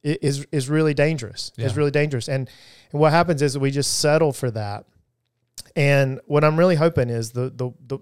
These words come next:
Speaker 1: just answering that simple question of the why behind discipleship, that it's a disruptive question.
Speaker 2: Yeah, it really is.
Speaker 1: And, and so
Speaker 2: Mm.
Speaker 1: when you ask that,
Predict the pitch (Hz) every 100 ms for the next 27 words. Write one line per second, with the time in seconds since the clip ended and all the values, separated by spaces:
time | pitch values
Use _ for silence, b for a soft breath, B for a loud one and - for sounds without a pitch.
0 | _ 160 151 151 165 170 151 147 170 156
1 | 139 135 143 - 120 120 113 123 123 120
2 | 131 151 147 139 127 127 127 147 - 110
3 | 104 _ b b b b b - 151 147
4 | - 175 190 170 170 - 151 - 135 113
5 | - _ _ _ - 127 113 - 98 -
6 | 117 101 107 113 117 110 104 113 - 160
7 | 151 151 143 - 143 139 135 131 110 -
8 | _ 139 147 147 147 175 156 131 120 123
9 | -